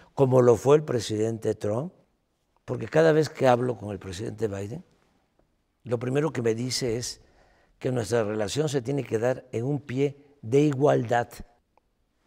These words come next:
Es muy difícil de que lo entiendan los políticos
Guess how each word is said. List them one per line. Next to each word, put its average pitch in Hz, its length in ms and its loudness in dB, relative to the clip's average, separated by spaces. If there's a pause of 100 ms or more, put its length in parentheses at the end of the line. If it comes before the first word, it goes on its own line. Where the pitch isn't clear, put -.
(680)
Es 139 160 -4
muy 165 220 2
difícil 131 680 -6 (1080)
de 131 160 -4
que 143 140 -4
lo 135 80 -2
entiendan 143 640 -4
los 113 160 -12
políticos 120 680 -14